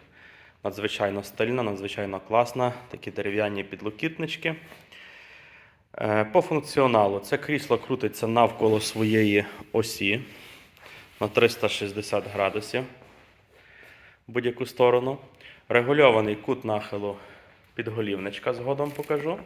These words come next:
І також механізм реклайнера. Тобто окремо ми обираємо кут нахилу,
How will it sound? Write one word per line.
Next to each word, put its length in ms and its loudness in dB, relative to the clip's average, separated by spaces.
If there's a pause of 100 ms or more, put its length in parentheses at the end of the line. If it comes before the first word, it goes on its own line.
(600)
І 80 -6
також 340 2
механізм 500 -2
реклайнера. 540 0
Тобто 260 -4
окремо 420 6
ми 140 0
обираємо 560 4
кут 280 -6
нахилу, 480 -2